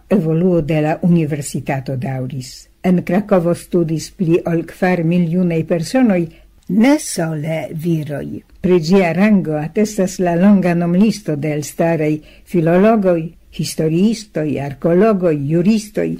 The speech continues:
matematikistoj, kemiistoj. Dramecan periodon en la historio de la Jagelona Universitato perskribis la Dua Mondmilito. En ĝiaj komencaj monatoj,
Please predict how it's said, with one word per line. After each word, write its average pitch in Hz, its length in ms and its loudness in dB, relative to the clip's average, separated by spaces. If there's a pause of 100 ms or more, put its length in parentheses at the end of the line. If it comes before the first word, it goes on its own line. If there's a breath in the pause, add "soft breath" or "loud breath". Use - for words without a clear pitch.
(280 soft breath)
matematikistoj, 156 1160 -4 (300)
kemiistoj. 135 840 -6 (920 loud breath)
Dramecan 240 720 6
periodon 170 840 2 (440 loud breath)
en 175 280 2
la 151 160 0
historio 196 580 0
de 147 140 -4
la 147 140 -4
Jagelona 160 640 0
Universitato 160 1000 -4 (120)
perskribis 165 840 -2
la 151 360 -2
Dua 151 360 0
Mondmilito. 151 840 -4 (300)
En 175 200 2
ĝiaj 165 340 2
komencaj 170 500 -2
monatoj, 180 580 2